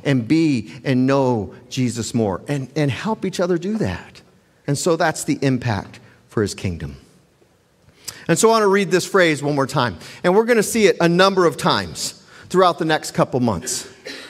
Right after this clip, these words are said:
But as we embrace our identity in Christ, we grow in intimacy with our Father, which leads us to walk in integrity through the Holy Spirit, allowing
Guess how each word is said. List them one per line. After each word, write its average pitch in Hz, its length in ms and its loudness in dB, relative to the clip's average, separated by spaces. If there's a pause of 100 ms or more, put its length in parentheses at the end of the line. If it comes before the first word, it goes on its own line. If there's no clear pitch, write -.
(240)
But 180 140 4
as 202 160 2
we 208 120 2
embrace 220 440 4
our 220 100 2
identity 214 480 2
in 196 60 0
Christ, 208 440 2
we 190 120 0
grow 214 480 4
in 180 160 -2
intimacy 214 640 0
with 190 200 2
our 170 100 4
Father, 202 600 2 (1040)
which 180 180 4
leads 190 460 2
us 214 140 2
to 220 120 0
walk 190 320 2
in 180 60 2
integrity 196 580 2
through 196 180 -4
the 175 80 2
Holy 180 240 2
Spirit, 160 460 0 (200)
allowing 156 380 2